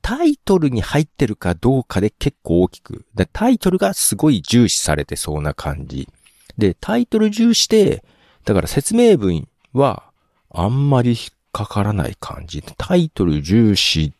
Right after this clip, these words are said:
で、で、その中でどれを上に上げてくるかっていうのが、まあ、多分更新頻度も多いのかもしれないけど、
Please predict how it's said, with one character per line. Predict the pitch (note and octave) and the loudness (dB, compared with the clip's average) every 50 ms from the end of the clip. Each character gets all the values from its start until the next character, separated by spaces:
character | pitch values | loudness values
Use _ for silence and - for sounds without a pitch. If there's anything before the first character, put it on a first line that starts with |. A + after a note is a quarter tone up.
| _ _ _ _ _ | _ _ _ _ _
で、 | - B2+ C3+ C#3 C3+ A2+ F#2 D#2 C2 - - _ - - - - - - - _ _ F#3 | 2 4 4 6 4 4 2 0 -2 -6 -12 _ -20 -20 -20 -20 -20 -20 -20 _ _ -2
で、 | F#3+ - B3+ - G#3 E3 | 0 2 4 4 4 4
そ | - F#3+ G#3 | 4 4 4
の | B3 C4+ | 4 4
中 | D#4 D#4 - - A3 | 4 2 2 4 2
で | C#3 A2 | 2 4
ど | - C3 | 4 2
れ | D#3 D3 | 4 4
を | A2+ F#2 | 4 4
上 | F2 F2 F2 | 4 2 2
に | F2+ | 2
上 | F2 F2 | 2 2
げ | F2+ | 0
て | - F2+ | 0 -2
く | - F#2 | -2 -4
る | E2+ | -4
か | - D#2 | -4 -6
っ | D2+ | -8
て | - - D2+ | -8 -10 -6
い | |
う | - | -6
の | - | -2
が、 | G#2+ D3 D#3 D3+ B2+ F#2 D#2 - - - - - - - - - - - _ - | 2 2 2 2 2 0 -4 -6 -12 -18 -20 -20 -20 -20 -20 -20 -20 -20 _ -2
ま | - - | -2 -2
あ、 | - | -2
多 | - - - | -2 -4 -4
分 | F#3+ - - - | -4 -4 -4 -4
更 | - - E3+ A3 C4 D4 D4 | 0 0 0 2 4 2 2
新 | - - - D4 D4 D4 C#4+ | 2 2 2 2 4 4 2
頻 | B3+ - - D4+ D#4 D4 A3+ C3 F#2+ F2+ - | 2 2 4 4 6 6 6 4 2 0 0
度 | - F2 E2 D#2+ D2 C2 B1 - - _ _ _ - | 0 2 2 2 0 -2 -6 -8 -12 _ _ _ 0
も | A2 C#3 D#3 C#3+ G#2 D#2+ C2+ - - _ _ _ - - - - - - | 2 2 2 2 0 -2 -4 -6 -10 _ _ _ -20 -20 -20 -20 -6 0
多 | C3+ D3 D#3+ D#3+ C#3 | 2 4 4 4 4
い | A2 | 4
の | F#2 E2 - | 2 0 0
か | - - C#3+ | 0 0 0
も | B2 G2 | 0 0
し | - - F2 | 0 0 0
れ | E2 | 0
な | E2 E2+ E2 | 2 2 2
い | E2 - | 0 0
け | - D#2 | -2 0
ど、 | E2 F#2+ F#2+ F2 D#2 D#2 C#2+ D2 D#2+ - | 2 4 4 4 2 0 -2 -4 -6 -10